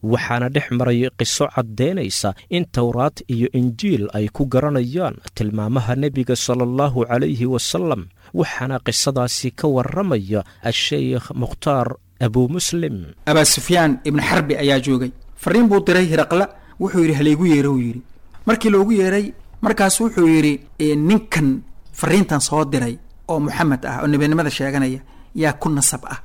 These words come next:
Speaker 2: Abu Sufyaan baa marka wuxuu yidhi, "Anaa ku nasab ah, isku tal baan nahay, Quraysh baan wada nahay. Dadkaan Carabtaan isla socno, anaa qa-, nasab ahaan ugu dhowaan badan." Markaas wuxuu yidhi, "Waa yahay, ii soo dhaweeyey," buu yidhi, "hore ii soo mariya isaga.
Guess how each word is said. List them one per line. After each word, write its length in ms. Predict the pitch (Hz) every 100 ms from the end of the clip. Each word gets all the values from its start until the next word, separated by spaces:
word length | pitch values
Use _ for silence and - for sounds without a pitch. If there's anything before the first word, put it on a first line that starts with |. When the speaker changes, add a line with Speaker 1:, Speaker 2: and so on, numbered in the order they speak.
| - - - -
Speaker 2:
Abu 180 | 135 139
Sufyaan 380 | - 139 185 170
baa 100 | 156
marka 220 | 165 165
wuxuu 220 | 165 165
yidhi, 160 | 139 135 -
"Anaa 260 | 147 151
ku 120 | 135 151
nasab 280 | 135 135 127
ah, 140 | 123
isku 160 | 131 151
tal 180 | 165 160
baan 180 | 131 117
nahay, 140 | 113 - - -
Quraysh 260 | - 151 143
baan 120 | 143
wada 140 | 139 127
nahay. 180 | 127 - - -
Dadkaan 320 | 185 - 165
Carabtaan 400 | 135 170 190 175
isla 160 | 170 247
socno, 260 | 202 175
anaa 260 | 170 214 214
qa-, 180 | 185 -
nasab 240 | 156 160
ahaan 160 | 156 185
ugu 140 | 170
dhowaan 240 | 170 143 131
badan." 200 | 117 - - -
Markaas 380 | 208 208 202 -
wuxuu 220 | 233 208
yidhi, 140 | 202 196
"Waa 180 | 247
yahay, 300 | 247 220 220
ii 140 | 240 247
soo 160 | 240
dhaweeyey," 340 | 214 220 226 214
buu 100 | 180
yidhi, 100 | 170
"hore 140 | 170 214
ii 80 | 208
soo 160 | 202 190
mariya 220 | 196 170
isaga. 260 | 147 147